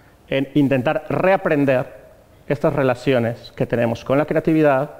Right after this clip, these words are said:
con las industrias, con las tecnologías, a partir de una serie de postulados que se están dando ya históricos, pero que ahora toman muchísima fuerza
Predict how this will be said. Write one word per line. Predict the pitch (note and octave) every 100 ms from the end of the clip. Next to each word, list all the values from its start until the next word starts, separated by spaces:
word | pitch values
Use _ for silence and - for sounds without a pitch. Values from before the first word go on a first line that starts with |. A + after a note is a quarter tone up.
| - - - - -
con | C#3+ C#3+
las | C#3
industrias, | C3+ C3 C#3+ - A2+ G2+ - -
con | C3+
las | C3
tecnologías, | - C#3+ C#3 - C3 C#3 - - - - - -
a | C3+
partir | D3 - E3+ C3+
de | C#3+ -
una | F3+ G3
serie | G3 F3+
de | D3+
postulados | D3+ C3 - C#3 D3 D#3 C3
que | B2+
se | A2
están | - C3
dando | C#3+ C#3+
ya | B2+
históricos, | C3 - E3 E3 - D3 D3+ - - - -
pero | - B2
que | -
ahora | D3
toman | D3 C#3+ C#3+ -
muchísima | C3+ B2+ - C3+ D3+ C3+
fuerza | - C#3+ - C3+